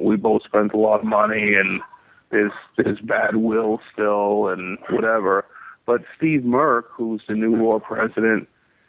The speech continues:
came into the picture after he got elected in January. And, you know, we flew to Washington, D C in June and, you know, hashed it out. Like,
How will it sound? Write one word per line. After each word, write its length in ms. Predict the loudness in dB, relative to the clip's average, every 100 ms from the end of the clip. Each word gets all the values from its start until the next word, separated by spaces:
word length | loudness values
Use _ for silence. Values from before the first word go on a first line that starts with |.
| -6
came 220 | 0 2
into 240 | 2 2 2
the 80 |
picture 600 | 2 0 -2 0 2 2
after 260 | 0 -2 -6
he 100 | -4
got 200 | -2 0
elected 440 | 2 0 0 -4
in 140 | -4 -2
January. 720 | 0 2 0 -2 0 2 0 -4 _ _ _ -12
And, 440 | -2 2 2 2 -2 -8 -20 _ 0
you 140 | 2
know, 300 | 2 2 -2 _ _
we 240 | -2 0 0 -2
flew 160 | -2 2
to 200 | 2 2
Washington, 600 | 2 0 -2 -6 -8 -6
D 120 | -6 -6
C 60 | 0
in 380 | 2 2 0 -2
June 540 | 0 2 2 2 0 -4 -20 -20 -20 -20 -6
and, 460 | 0 2 2 0 -2
you 120 | -2 0
know, 100 | 2
hashed 360 | 0 -2 -4
it 80 | -4
out. 340 | -4 -4 -6 -10
Like, 160 | -10